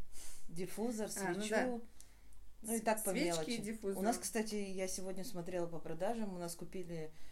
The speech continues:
Speaker 1: а, мешочки для взвешивания. Одни.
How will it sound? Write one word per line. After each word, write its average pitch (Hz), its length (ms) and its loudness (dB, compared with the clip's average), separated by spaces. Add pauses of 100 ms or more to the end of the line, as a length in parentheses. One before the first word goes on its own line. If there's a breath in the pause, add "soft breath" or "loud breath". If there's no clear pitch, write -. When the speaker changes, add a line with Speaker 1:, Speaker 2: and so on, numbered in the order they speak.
(180 loud breath)
Speaker 1:
а, 147 240 -4
мешочки 156 500 -6
для 175 440 -2
взвешивания. 139 640 -6 (160)
Одни. 135 280 -8